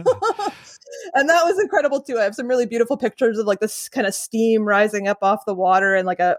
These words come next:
Speaker 2: orange kinda red sky. Oh, so nice. Um, so yeah, camping on Georgian Bay is just incredible. There's a couple of sites there. We were at, uh, High Dump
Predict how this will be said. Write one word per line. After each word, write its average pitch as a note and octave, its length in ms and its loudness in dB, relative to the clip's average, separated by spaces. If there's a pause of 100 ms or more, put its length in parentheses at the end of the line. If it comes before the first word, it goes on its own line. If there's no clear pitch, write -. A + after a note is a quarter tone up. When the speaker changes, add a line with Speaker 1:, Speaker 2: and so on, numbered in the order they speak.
Speaker 2:
orange G3+ 600 -2
kinda F#3 240 -2
red F3+ 400 0
sky. E3 400 0
Oh, F3 240 0
so F#3+ 220 -2
nice. F3 400 -6 (400)
Um, F3+ 260 2
so B3 120 2
yeah, F#3 240 4
camping B3+ 360 0
on G#3+ 120 -2
Georgian F#3+ 300 -2
Bay E3 180 -2
is F3+ 140 -2
just F#3+ 160 -8
incredible. F3 520 0
There's F3+ 160 0
a F#3 40 0
couple F#3 320 0
of F3+ 100 0
sites E3+ 380 -2
there. E3+ 340 4
We F3 120 0
were F3+ 140 2
at, F3 280 2
uh, E3 380 0
High F#3 220 0
Dump F3 460 -2